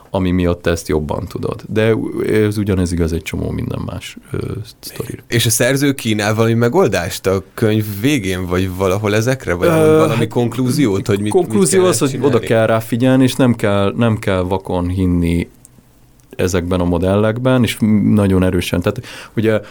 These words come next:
Speaker 1: ö, ő például az Anonymous csoportotnak azt a részét, aki, aki, aki ezt az információbiztonsági ilyesmit segítette, az abban, hogy,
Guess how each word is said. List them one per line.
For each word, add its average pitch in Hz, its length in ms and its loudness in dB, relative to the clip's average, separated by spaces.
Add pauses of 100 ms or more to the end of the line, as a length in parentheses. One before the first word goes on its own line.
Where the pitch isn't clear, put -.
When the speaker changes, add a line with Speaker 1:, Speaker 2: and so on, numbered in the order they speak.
(280)
Speaker 1:
ö, 95 400 2
ő 110 220 2
például 104 280 2
az 104 100 0
Anonymous 98 520 -2
csoportotnak 92 1040 -2
azt 95 240 -4
a 90 40 2
részét, 85 440 -4
aki, 82 520 -4
aki, 85 720 -4
aki 90 240 -6
ezt - 200 -6
az 87 340 -2
információbiztonsági 85 1040 -4
ilyesmit 87 300 -6
segítette, 92 600 -2
az 87 300 -2
abban, 85 400 -2
hogy, 85 240 -2